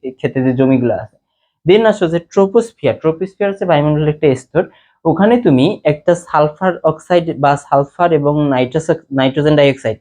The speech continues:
এদেরকে মুক্ত করার জন্য একটা স্তর সৃষ্টি করতে পারো, সালফার এবং এনও বা এক্স, বুঝতে পারছো? এগুলোকে মুক্ত করার জন্য একটা স্তর সৃষ্টি করতে পারো, ফলে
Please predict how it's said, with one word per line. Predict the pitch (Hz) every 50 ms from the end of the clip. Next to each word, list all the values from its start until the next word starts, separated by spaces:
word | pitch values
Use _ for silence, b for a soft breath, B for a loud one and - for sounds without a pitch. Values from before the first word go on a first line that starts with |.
| _ _
এদেরকে | 147 147 147 165 160 - -
মুক্ত | 175 165 156 - - - 170
করার | 170 165 156 151 147
জন্য | 151 151 156 165
একটা | 160 151 156 - 165 170 165 B B B B B B 180 175
স্তর | 180 - 190 185 -
সৃষ্টি | - 170 160 - - 156
করতে | 151 147 151 - 135
পারো, | 120 123 110 117
সালফার | 113 - - 135 135 135 - 170 156 151
এবং | 147 143 139 143 151 160 170 - -
এনও | 143 139 135 131 123 120
বা | 117 113 113 110
এক্স, | 117 117 113 113 - - _ _ 135
বুঝতে | 139 139 - - 240
পারছো? | 240 208 - - - - 208 - B B B B B B B
এগুলোকে | 156 160 160 175 180 180
মুক্ত | 185 170 170 165 165 -
করার | 170 175 170 170 165 165
জন্য | 165 170 180 180
একটা | 170 - - 156
স্তর | 151 - 160 151 -
সৃষ্টি | 165 156 - - -
করতে | 151 156 151 - 156
পারো, | 151 175 208 208
ফলে | - - 151 143 143